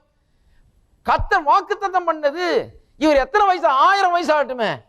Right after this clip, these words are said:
அது பரவாயில்ல. கர்த்தர் வாக்குத்தத்தம் பண்ணினவர், அவர் உண்மை உள்ளவர். அவர் வாக்குத்தத்தத்தை பெருசுபடுத்த வேணும். தேவன் அப்பேற்பட்ட மனுஷன் மீது பிரியமாயிருக்கிறார். கர்த்தரை பிரியப்படுத்துறது எப்படின்னு நிறைய பேர் நினைச்சிட்டு இருக்காங்க பாருங்க. ஏதோ தாடி வளர்த்தா பிரியமாயிருவாரா கர்த்தர்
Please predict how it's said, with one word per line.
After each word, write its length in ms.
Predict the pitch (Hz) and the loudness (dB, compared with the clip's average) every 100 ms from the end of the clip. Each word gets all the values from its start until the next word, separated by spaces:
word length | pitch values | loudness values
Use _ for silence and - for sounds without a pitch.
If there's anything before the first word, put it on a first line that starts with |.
| _ _ _ _ | _ _ _ _
அது 140 | 269 | -4
பரவாயில்ல. 440 | 269 269 254 226 196 | 0 2 2 2 0
கர்த்தர் 480 | 214 - - 330 247 | -2 -4 -4 -2 0
வாக்குத்தத்தம் 840 | 349 359 359 339 339 330 349 294 | 0 0 -6 -4 -2 -2 -4 -2
பண்ணினவர், 500 | 311 302 285 285 285 | -4 -4 -2 2 4
அவர் 160 | 262 254 | 2 0
உண்மை 340 | 254 294 269 | -2 0 2
உள்ளவர். 480 | 247 233 202 143 - _ _ | 2 0 0 -4 -8 _ _
அவர் 300 | 143 202 175 | -4 -2 -2
வாக்குத்தத்தத்தை 800 | 185 320 - 339 - 311 294 285 - | 0 0 -2 0 0 0 -4 -6 -2
பெருசுபடுத்த 480 | 269 233 233 240 233 | -2 -2 -4 -4 -2
வேணும். 220 | 220 160 | -2 2
தேவன் 480 | 220 285 285 269 - _ | 4 4 2 -2 -6 _
அப்பேற்பட்ட 720 | - 214 - 339 330 - - 226 | -4 -4 -2 0 0 0 -4 -2
மனுஷன் 400 | 262 330 285 285 | -2 -2 -4 -4
மீது 200 | 277 285 | -4 -4
பிரியமாயிருக்கிறார். 880 | 226 - 339 262 226 170 170 101 - _ _ _ _ _ _ _ _ - | 0 0 2 2 0 0 -2 -2 -8 _ _ _ _ _ _ _ _ -4
கர்த்தரை 360 | 254 - 415 | -4 0 -2
பிரியப்படுத்துறது 720 | 311 311 349 311 277 285 311 254 | -2 -2 -2 0 -2 -2 2 0
எப்படின்னு 220 | 330 330 | 0 -4
நிறைய 240 | 277 277 | -2 0
பேர் 240 | 277 254 247 | 0 -2 -4
நினைச்சிட்டு 80 | |
இருக்காங்க 380 | 247 202 202 185 | -6 -4 -4 -2
பாருங்க. 420 | 156 151 160 190 | -2 -4 -4 -10
ஏதோ 160 | 170 196 | -6 -4
தாடி 240 | 185 196 | -2 -2
வளர்த்தா 260 | 175 175 180 | -2 -2 -4
பிரியமாயிருவாரா 640 | 160 170 156 143 143 131 | -6 -6 -4 -4 -6 -8
கர்த்தர் 380 | 123 123 120 113 | -8 -14 -16 -18